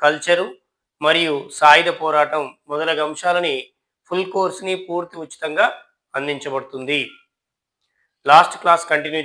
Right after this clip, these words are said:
చేద్దాం. మనము కాకతీయుల యొక్క చరిత్రకు సంబంధించినటువంటి ఆధారాల గురించి మాట్లాడుకుంటున్నాం.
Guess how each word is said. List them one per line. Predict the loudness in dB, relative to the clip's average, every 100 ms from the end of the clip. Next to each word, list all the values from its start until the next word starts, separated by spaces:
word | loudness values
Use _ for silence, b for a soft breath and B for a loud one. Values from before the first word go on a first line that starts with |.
| 0
చేద్దాం. | 0 -2 -4 _ _ _ _ _
మనము | 2 2 2 -4 -12 _ _ 8
కాకతీయుల | 8 8 2 -2 2 2
యొక్క | 2 4 4 4 -2 _ -10
చరిత్రకు | -6 -4 -4 -4 -4
సంబంధించినటువంటి | -6 -6 -8 -12 -10 -10 -8 -10 2 8
ఆధారాల | 8 10 8 8 4 -2
గురించి | -14 -8 -6 -6 -8 _ -2
మాట్లాడుకుంటున్నాం. | -2 0 -6 -6 -16 -16